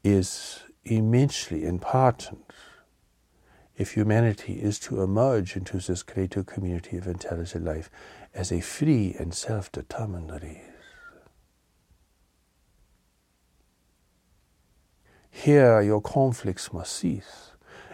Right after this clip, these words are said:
and your management of the world's resources must be stabilized. Here your consumption of resources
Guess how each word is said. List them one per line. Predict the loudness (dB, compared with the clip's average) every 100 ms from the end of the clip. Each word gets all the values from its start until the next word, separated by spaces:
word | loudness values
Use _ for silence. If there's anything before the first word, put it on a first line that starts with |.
| -2
and | 2
your | 4 4
management | 6 4 4 0 -4 -4
of | -6 -8
the | -6
world's | -4 -6 -4
resources | 0 0 0 -8 -14 -18 -16 -10
must | -10 -10
be | -14
stabilized. | -8 0 2 2 -4 -10 -14 -20 -20 -20 _ _ _ _ _ _ _ _ _ _ _ _ _ _ _ _ _ _ _ _ _ _ _ -20 _
Here | -4 8 10 12
your | 8 6
consumption | 2 0 2 4 4 0 -4 -4
of | -6 -10
resources | -12 -12 -14 -14 -14 -20 -20